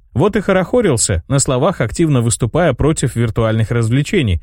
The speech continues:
хотя сам другу завидовал. Он ведь был лишён возможности не только погружаться в виртуальность, но и управлять сложными устройствами или транспортом, подключаться к разным гаджетам или даже использовать киберпротезы.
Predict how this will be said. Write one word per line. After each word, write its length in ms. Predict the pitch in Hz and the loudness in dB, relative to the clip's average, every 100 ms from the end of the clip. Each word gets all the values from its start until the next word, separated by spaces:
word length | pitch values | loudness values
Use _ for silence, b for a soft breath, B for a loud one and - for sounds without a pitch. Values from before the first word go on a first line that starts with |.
| - - | -8 -8
хотя 320 | 139 123 123 | -4 -2 0
сам 320 | - 180 131 | 0 0 0
другу 280 | 110 123 123 | 0 0 0
завидовал. 600 | 120 131 170 107 80 - _ _ _ | 0 0 0 0 -2 -4 _ _ _
Он 220 | - 175 | -2 0
ведь 160 | 180 170 | 2 2
был 160 | 156 165 | 4 4
лишён 400 | 165 - 202 127 | 2 2 0 2
возможности 600 | 110 131 160 139 127 131 | 0 2 2 2 0 0
не 120 | 123 | 0
только 320 | 147 185 156 | 2 0 0
погружаться 680 | - 127 131 120 156 151 135 | -2 0 0 2 0 0 0
в 40 | |
виртуальность, 720 | 120 117 - 127 185 - - - b b | 0 0 0 0 2 0 -2 -8 b b
но 160 | 123 | 0
и 20 | 202 | 2
управлять 500 | 180 156 127 151 160 | 2 0 2 0 0
сложными 520 | - 151 156 143 127 | 0 0 2 2 2
устройствами 680 | 107 - 143 139 151 139 | 0 0 0 2 0 2
или 140 | 123 127 | 2 0
транспортом, 720 | 180 202 180 127 107 101 87 - - | 0 0 0 -2 -2 -2 -4 -8 -6
подключаться 640 | 127 - 127 135 165 - | -4 0 0 0 -2 -2
к 80 | 131 | -2
разным 360 | 139 135 117 101 | 0 2 0 2
гаджетам 540 | 127 170 143 113 95 | 0 0 0 0 0
или 120 | 95 | 0
даже 300 | 107 143 135 | 0 0 0
использовать 540 | 117 - 147 143 139 - | 0 0 0 2 0 -2
киберпротезы. 840 | 117 113 107 131 131 185 135 85 | -2 -2 -2 -2 0 0 0 -2